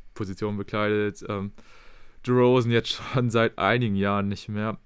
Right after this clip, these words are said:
Eigentlich schon seitdem er in San Antonio spielt, spielt er ja teilweise auch den Power Forward. Von daher, ähm, ja, passt das nicht mehr so wirklich, ist nicht mehr so ganz zeitgemäß. Aber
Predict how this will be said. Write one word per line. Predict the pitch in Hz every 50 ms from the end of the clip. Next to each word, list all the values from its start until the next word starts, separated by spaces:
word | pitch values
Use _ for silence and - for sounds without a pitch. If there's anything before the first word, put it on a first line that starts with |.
| -
Eigentlich | - 90 98 107 113 110
schon | - 113 101
seitdem | 101 101 92 101 107 110
er | 110 107
in | 104
San | 101 - - 107 107
Antonio | 104 98 - 101 110 113 117 120 117 110
spielt, | 107 - - 120 113 - - - _ - - _ -
spielt | - - - 110
er | 117 110
ja | 104
teilweise | - - 110 110 113 107 101
auch | 92 101
den | - 107 95
Power | - 104 98 104 101 -
Forward. | - 107 104 110 110 101 98 98 98 101 - - - - - - - - - -
Von | - - 107 101 101
daher, | 92 95 92 95 104 101 101 98 - - -
ähm, | 104 98 95 95 - - -
ja, | 92 90 92 90 - - - -
passt | 113 107 113 - -
das | 120 110 -
nicht | 113 113 113 - -
mehr | 117 113 113 110
so | 98 107 101 98
wirklich, | 107 123 120 - 110
ist | 110 113 117 -
nicht | 120 107
mehr | 113 110
so | 98 104 95
ganz | - 107 110 110 - - -
zeitgemäß. | - 107 107 110 - - - 107 107 107 107 104 - -
Aber | - 98 98 98 95